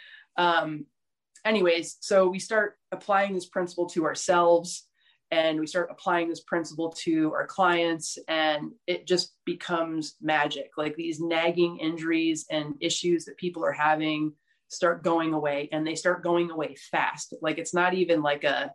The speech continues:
you know, "I promise if you put the work in for a year, buddy, you'll get there." Like, it really, sometimes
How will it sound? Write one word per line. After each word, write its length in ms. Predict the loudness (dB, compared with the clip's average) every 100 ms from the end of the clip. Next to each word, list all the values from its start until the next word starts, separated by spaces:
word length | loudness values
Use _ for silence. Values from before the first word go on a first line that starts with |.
| -8
you 140 | -4
know, 260 | 0 0 -4 _ _ _ _ _ _ _ _ _
"I 200 | 0 0 0
promise 360 | 2 4 4 2
if 80 |
you 100 | 0
put 160 | 0 2
the 60 | 4
work 240 | 4 6
in 180 | 4 4
for 140 | 2
a 120 | 0
year, 280 | 2 4 4
buddy, 220 | 6 4
you'll 200 | 4 -2
get 220 | -2 -2 0
there." 260 | 0 -2
Like, 160 | -4 -8
it 120 | -10
really, 500 | -6 0 2 4 2
sometimes 600 | 0 0 2 2 -2 -2